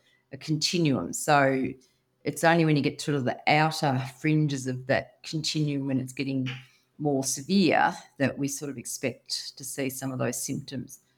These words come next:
We've tried to make it colourful so that it stands out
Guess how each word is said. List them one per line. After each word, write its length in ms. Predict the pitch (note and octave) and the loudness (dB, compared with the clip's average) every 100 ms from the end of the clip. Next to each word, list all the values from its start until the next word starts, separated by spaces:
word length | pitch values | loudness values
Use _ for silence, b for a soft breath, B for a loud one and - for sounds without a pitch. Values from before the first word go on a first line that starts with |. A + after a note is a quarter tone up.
| _ _ - | _ _ -10
We've 100 | D#3 | 2
tried 240 | A#3 A3 | 6 6
to 60 | F3+ | 6
make 120 | B2+ | 2
it 160 | - | 0
colourful 640 | - - G3+ A#3+ G4 A4 F#4+ | -2 4 4 6 4 2 2
so 240 | - E3 | 4 4
that 260 | C3+ - - _ | 4 -2 -8 _
it 220 | - - - | -20 -18 -12
stands 500 | - D#3+ D#3 D3+ D#3+ | -4 0 2 2 2
out 300 | G3 B3+ | 4 4